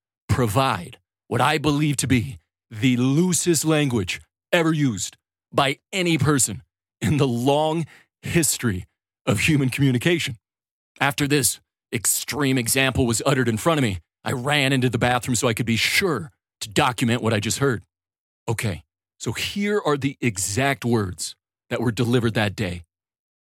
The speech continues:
This person said out loud, and I quote, "You know, I've been thinking, come the start of the year, I think it's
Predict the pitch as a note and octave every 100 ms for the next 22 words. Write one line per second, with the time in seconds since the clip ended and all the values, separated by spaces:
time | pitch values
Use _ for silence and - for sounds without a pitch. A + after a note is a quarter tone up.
0 | - C#3 - D3 C3+ C3 A2+ C3 F#2+ -
1 | _ C3 C#3+ C#3+ A#2+ F#2+ D#2 _ _ _
2 | - A#2+ A#2+ - C#3 A2 _ _ _ _
3 | _ - G#2 A2 C3+ C#3 _ _ _ _
4 | A2 G2+ G#2 G#2 - B2+ G2 E2 E2 _
5 | _ _ - B2 A2 - - - C3 D#3
6 | D#3+ B2+ A2+ F#2 - _ _ _ _ -
7 | A#2+ - - A#3 A3+ - -